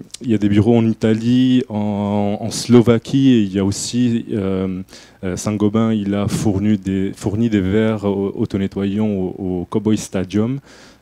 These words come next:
Euh, je me rappelle plus où c'est, mais c'est un, c'est un, c'est un énorme stade où, où on joue, euh, au football américain. Euh, donc, euh, je crois que c'est en Pennsylvanie, si je me souviens, mais je,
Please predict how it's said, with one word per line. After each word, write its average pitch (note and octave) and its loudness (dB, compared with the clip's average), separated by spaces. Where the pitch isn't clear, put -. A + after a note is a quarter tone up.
Euh, F#2+ -2
je F2 -8
me G2 -8
rappelle G2+ -2
plus - -6
où G2+ 0
c'est, B2+ 0
mais G#2 0
c'est F#2+ -8
un, F2 -6
c'est - -14
un, E2 -10
c'est - -12
un F2+ -6
énorme G2+ -2
stade A2 -2
où, G#2 0
où A#2 0
on F#2+ -2
joue, G2+ -2
euh, E2+ -6
au G2+ -6
football G2+ -2
américain. F2+ -6
Euh, E2+ -6
donc, G2+ -6
euh, F#2 -4
je - -14
crois A#2 -12
que - -16
c'est - -18
en F#2 -10
Pennsylvanie, F#2+ -8
si - -14
je - -20
me - -18
souviens, E2 -16
mais E2 -14
je, - -16